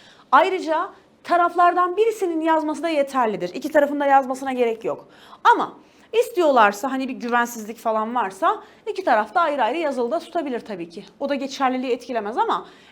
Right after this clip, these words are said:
en az bir tarafın yazması bize yeterli. Bunun yanında cari hesap özel bir takas rejimidir.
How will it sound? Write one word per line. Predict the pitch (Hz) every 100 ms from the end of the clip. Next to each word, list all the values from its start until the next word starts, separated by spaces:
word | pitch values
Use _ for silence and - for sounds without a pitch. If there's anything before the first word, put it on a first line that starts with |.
| -
en | 453
az | 392 311
bir | 277 302
tarafın | 294 262 254
yazması | 311 330 277 294 381
bize | 285
yeterli. | 320 240 - 175 - 196 - _ _ _ _ _ _ _ _ -
Bunun | 381 508 466
yanında | 330 247 214 214 - - -
cari | 233 311 370 440
hesap | 339 - 311 370 - _ -
özel | 311 320 403 403 370
bir | 415 415
takas | 370 349 349 -
rejimidir. | 247 226 202 185 214 - -